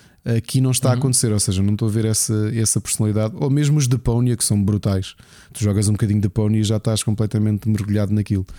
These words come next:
Speaker 1: Ahm, mas pronto, mas para quem é capaz de ser o point and click mais high profile deste ano,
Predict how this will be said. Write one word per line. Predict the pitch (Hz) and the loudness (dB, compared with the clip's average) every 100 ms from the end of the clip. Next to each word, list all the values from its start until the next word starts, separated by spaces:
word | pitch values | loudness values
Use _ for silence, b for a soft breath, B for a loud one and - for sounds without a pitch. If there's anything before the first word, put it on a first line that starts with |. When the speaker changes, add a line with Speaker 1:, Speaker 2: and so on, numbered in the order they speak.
| B B B B - | B B B B -6
Speaker 1:
Ahm, | 117 110 107 107 110 123 - | -2 0 0 0 0 -4 -4
mas | 135 135 | -2 0
pronto, | 160 143 | 0 2
mas | 139 | 0
para | - 156 | 0 -4
quem | 131 160 156 156 | -2 -2 -2 -2
é | 151 | -2
capaz | 139 156 | -2 0
de | 147 | 0
ser | 151 | 0
o | 135 | 0
point | 151 139 | 0 0
and | 139 | 0
click | 127 135 123 | 0 -2 0
mais | 131 127 123 - | 0 2 0 0
high | 123 | -2
profile | 110 117 - 113 110 | 0 -2 0 0 0
deste | 107 - 107 | 0 0 0
ano, | 107 | -2